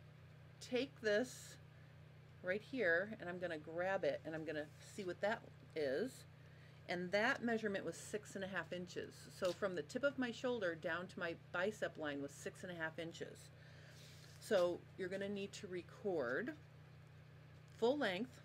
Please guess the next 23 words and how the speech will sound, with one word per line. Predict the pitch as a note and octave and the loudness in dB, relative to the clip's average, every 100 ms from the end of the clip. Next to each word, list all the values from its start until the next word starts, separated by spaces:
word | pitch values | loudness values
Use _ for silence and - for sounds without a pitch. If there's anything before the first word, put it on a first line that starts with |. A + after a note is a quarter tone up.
| - - - | -18 -16 -8
and | F3+ | -2
I'm | F#3 | -2
just | A3+ - | -2 2
gonna | C4 | 2
make | A#3+ G#3+ F#3+ | 4 0 -2
notes | F#3+ F#3 F#3+ - - - - - - - | 0 0 0 -8 -14 -14 -16 -18 -16 -4
for | F#3 | -2
myself | F3 D#3+ - F3 D#3+ - | 0 0 2 4 4 0
here | F3+ D#3+ D3+ D3 - - - - - - - - - - - - - - | -2 2 4 2 -4 -14 -16 -16 -16 -14 -12 -12 -12 -16 -14 -14 -10 0
on | G3 F#3+ | 2 2
my | F3 | 0
handout. | F#3 G#3 G3 E3 C3 F3+ - - - - - - - - - - - - - | -2 -2 0 2 2 0 -2 -12 -16 -16 -16 -18 -18 -18 -18 -18 -18 -14 -4
I'm | |
gonna | G#3 G#3+ - | 0 0 2
flip | G#3 G#3 | 0 0
to | G#3 | -6
the | F3+ | -6
first | - E3+ E3 | 0 -2 -2
page | - F#3+ E3 D#3 D3 - - - - - - - - - - - - E3+ | -6 -4 -2 -2 -4 -10 -14 -14 -14 -16 -16 -16 -16 -16 -16 -16 -12 -8
of | D#3+ - | -8 -4
my | D#3 D3 D3 - - - - - | 0 2 0 -2 -10 -12 -14 -2
draft | E3+ D#3 D3+ - - | 2 4 2 -4 -2
here, | D#3 C#3+ | 2 4